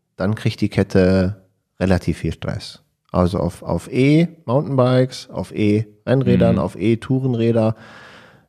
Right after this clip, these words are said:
Speaker 1: Ähm, die
Speaker 2: Also mit
Speaker 1: schmale Kette auf, auf E-, auf den Ritzelantrieb ist nicht so das Problem, aber der Schaltvorgang, wenn Volllast der Motor gerade gibt,
Speaker 2: Mhm.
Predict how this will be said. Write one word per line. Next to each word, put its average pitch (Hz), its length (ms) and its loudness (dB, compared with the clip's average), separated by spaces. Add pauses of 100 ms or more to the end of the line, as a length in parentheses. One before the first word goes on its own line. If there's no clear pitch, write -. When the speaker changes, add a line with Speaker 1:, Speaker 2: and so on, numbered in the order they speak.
Speaker 1:
Ähm, 98 640 -2
die - 40 -6
Speaker 2:
Also 98 120 0
mit 92 80 0
Speaker 1:
schmale 127 420 6
Kette 147 580 2
auf, 113 320 -2
auf 101 240 -4
E-, 95 280 -2
auf 104 180 -4
den 101 180 0
Ritzelantrieb 104 720 -2
ist - 160 -4
nicht 139 320 2
so 127 240 4
das 110 240 0
Problem, 127 800 0
aber 95 180 -4
der 95 160 0
Schaltvorgang, 131 920 0
wenn 101 160 0
Volllast 143 800 0
der 127 80 0
Motor 131 360 -2
gerade 131 300 -4
gibt, 160 400 -8 (200)
Speaker 2:
Mhm. 92 340 0